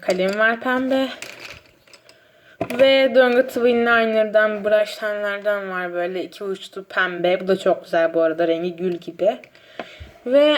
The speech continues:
em, böyle Faber-Castell'in çok severek kullandığım ince uçlu bir böyle keçeli kalem gibi.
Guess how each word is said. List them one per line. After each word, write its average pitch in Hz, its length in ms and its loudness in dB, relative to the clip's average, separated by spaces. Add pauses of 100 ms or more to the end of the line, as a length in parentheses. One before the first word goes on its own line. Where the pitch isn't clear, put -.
em, 214 360 2
böyle 240 200 6
Faber-Castell'in 247 800 2
çok - 280 -4
severek 220 500 -2
kullandığım 202 680 2
ince 214 320 -4
uçlu 208 400 0
bir 202 180 -4
böyle 196 480 4 (340)
keçeli 196 320 -12
kalem 185 460 -2
gibi. 180 340 -4